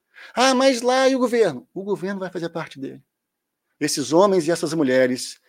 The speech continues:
que têm essa responsabilidade, que aceitaram ou pediram essa responsabilidade, vão responder pelas consequências, boas ou ruins dos seus atos. E você? Ah, perdi minha encarnação inteira brigando pelo lado A ou pelo lado B.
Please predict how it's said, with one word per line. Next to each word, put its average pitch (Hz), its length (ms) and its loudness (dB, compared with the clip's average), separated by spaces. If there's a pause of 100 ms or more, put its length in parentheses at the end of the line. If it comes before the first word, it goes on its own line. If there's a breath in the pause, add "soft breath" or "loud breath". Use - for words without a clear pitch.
(140 soft breath)
que - 80 -12
têm 156 160 0
essa 156 140 -2
responsabilidade, 135 720 -2
que - 140 -4
aceitaram 175 880 0 (160 loud breath)
ou 156 120 0
pediram 190 420 -2
essa 190 120 0
responsabilidade, 147 800 -2 (380 loud breath)
vão 208 160 -2
responder 226 520 -4
pelas 240 200 -10
consequências, 262 720 -12 (180 soft breath)
boas 185 520 2 (140)
ou 208 140 -2
ruins 233 260 -2
dos 226 80 -12
seus 269 200 -8
atos. 226 400 -12 (1500)
E 208 100 -6
você? 233 440 -4 (1120)
Ah, 160 160 -4
perdi 147 220 -6
minha 175 80 2
encarnação 170 420 -2
inteira 180 300 2
brigando 165 280 0
pelo 165 140 -4
lado 151 240 0
A 151 40 4
ou 165 60 2
pelo 180 140 -2
lado 170 220 2
B. 123 280 -4